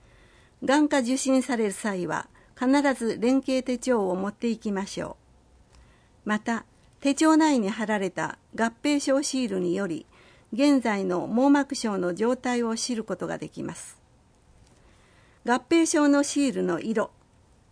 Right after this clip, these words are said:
適用、検査の頻度の順に読みます。青、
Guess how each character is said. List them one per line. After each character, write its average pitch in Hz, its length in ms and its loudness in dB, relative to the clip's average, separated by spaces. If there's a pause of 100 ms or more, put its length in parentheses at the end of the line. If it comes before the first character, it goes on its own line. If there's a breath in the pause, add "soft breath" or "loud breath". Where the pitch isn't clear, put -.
(140)
適 233 320 -2
用、 226 320 -2 (760)
検 285 280 4
査 233 120 0
の 190 160 -2
頻 233 320 2
度 175 220 -6 (240)
の 254 120 2
順 226 300 2
に 220 140 0
読 180 120 -2
み 165 100 -2
ま 170 120 -4
す。 - 260 -20 (1000 soft breath)
青、 254 420 0